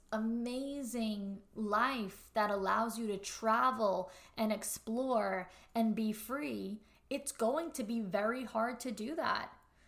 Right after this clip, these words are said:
So you have to have the mindset that's up for that challenge.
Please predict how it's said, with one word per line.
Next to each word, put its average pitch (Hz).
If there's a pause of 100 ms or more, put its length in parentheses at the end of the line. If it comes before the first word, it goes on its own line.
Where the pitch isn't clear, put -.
So 247
you 226
have 302
to 247
have 214
the 196
mindset 196 (380)
that's 220 (240)
up 285
for 196
that 185
challenge. 240